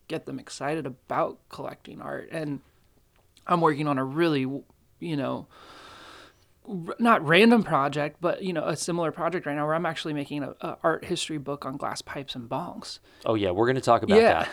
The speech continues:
Speaker 1: and you
Speaker 2: Because a second ago, you transitioned into books maybe slicker than anyone that I've, that I've been. I was like, I was like, "That's perfect. I don't have to say anything." Now it doesn't sound like it's the book guy. So yeah,
Speaker 1: Yeah.
Speaker 2: we're gonna talk,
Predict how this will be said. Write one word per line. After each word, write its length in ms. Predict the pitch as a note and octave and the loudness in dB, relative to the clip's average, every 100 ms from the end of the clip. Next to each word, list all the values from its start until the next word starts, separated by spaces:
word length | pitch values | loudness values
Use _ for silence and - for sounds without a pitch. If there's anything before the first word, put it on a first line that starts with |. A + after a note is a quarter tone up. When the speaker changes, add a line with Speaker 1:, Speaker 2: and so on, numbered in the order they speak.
| - | 0
Speaker 1:
and 140 | G3 | 6
you 60 | A#3+ | 8
Speaker 2:
Because 280 | D#3 B2+ - - | 8 6 0 -2
a 80 | C#3 | 2
second 300 | C3 G3+ F#3+ | 4 4 6
ago, 160 | C#3 A#2+ | 6 6
you 120 | B2 | 6
transitioned 540 | - F3 C#3 C#3 C#3 A#2+ | 2 2 4 2 2 2
into 140 | G#2 | 2
books 380 | F#2+ G#2 - A2+ | 6 6 6 0
maybe 320 | A2 G#2+ G2+ | 0 0 -2
slicker 440 | - C3+ C#3+ C3 | -2 2 4 6
than 180 | G#2+ G#2 | 4 4
anyone 420 | A#2+ A#2+ A#2 A2 G2+ | 4 4 6 4 6
that 180 | G2 - | 8 10
I've, 320 | G2+ D4 - | 10 8 8
that 100 | A2+ | 10
I've 160 | A2 C3 | 10 8
been. 120 | - | 6
I 120 | C3 | 8
was 140 | C#3+ D#3+ | 8 8
like, 260 | D3+ - - | 6 4 2
I 60 | D#3 | 4
was 120 | D#3+ | 4
like, 100 | E3+ | 2
"That's 180 | G3 - | 2 -2
perfect. 480 | - A#3 B3+ A#2 - | 4 6 6 4 4
I 60 | |
don't 140 | D#3+ F3+ | 4 4
have 100 | E3+ | 2
to 80 | |
say 240 | D#3+ E3+ E3 | 2 4 4
anything." 300 | G3 D#3 B2+ | 4 4 4
Now 160 | C3+ | 6
it 40 | D#3 | 6
doesn't 200 | C#3 C3+ | 4 2
sound 240 | - C3 | 2 2
like 140 | B2 A2+ | 0 -2
it's 160 | - | -2
the 100 | A2 | -2
book 240 | F#2+ C3 - | 6 6 8
guy. 280 | F2 F2+ F2+ | 6 6 2
So 160 | A#2 | 4
yeah, 80 | G#2+ | 8
Speaker 1:
Yeah. 80 | A2+ | 8
Speaker 2:
we're 120 | A#2 | 8
gonna 160 | B2 A#2 | 4 4
talk, 220 | A2 | 2